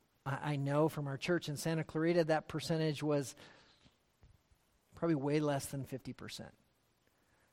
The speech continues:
I know at Grace Community Church, wonderful church, John MacArthur, one of the greatest preachers of all times.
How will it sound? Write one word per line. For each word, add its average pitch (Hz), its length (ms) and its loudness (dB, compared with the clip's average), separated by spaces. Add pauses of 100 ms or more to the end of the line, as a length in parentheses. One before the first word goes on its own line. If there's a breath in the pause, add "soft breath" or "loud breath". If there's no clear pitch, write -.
(140 soft breath)
I 151 80 0
know 156 200 4
at 143 80 -2
Grace 156 280 6
Community 156 400 2
Church, 120 280 -6
wonderful 147 500 2
church, - 360 -6
John 151 260 2
MacArthur, 131 540 -2
one 151 140 -2
of 139 60 -4
the 127 40 -10
greatest 147 300 0
preachers 147 360 -2
of 117 100 -6
all 135 120 2
times. 131 440 -4